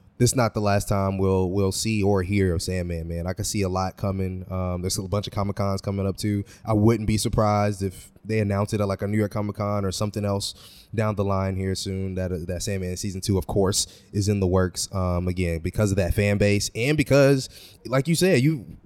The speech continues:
neither one of us have really finished the books. We're not super true to the comic book, and we still, you know, are enjoying it. So I can see them coming back, um, definitely to, to,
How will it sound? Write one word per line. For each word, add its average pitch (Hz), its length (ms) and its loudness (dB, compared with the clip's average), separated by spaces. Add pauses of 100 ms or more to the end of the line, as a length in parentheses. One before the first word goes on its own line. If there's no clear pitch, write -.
neither 143 360 6
one 180 160 10
of 180 80 8
us 143 100 6
have 123 100 4
really 151 160 8
finished 147 260 4
the 110 60 2
books. 131 300 2
We're 123 80 2
not 151 160 2
super 147 240 2
true 151 380 6 (300)
to 156 120 6
the 143 80 2
comic 143 320 6
book, 107 260 0 (280)
and 131 160 2
we 151 80 8
still, 147 400 8
you 135 80 6
know, 127 160 6
are 117 200 4
enjoying 117 360 4
it. 92 100 -2
So 110 100 0
I 117 100 2
can 113 160 -6
see 104 440 0 (380)
them 104 240 4
coming 104 280 4
back, 95 300 0
um, 95 320 2
definitely 92 540 0
to, 101 180 0
to, 90 560 0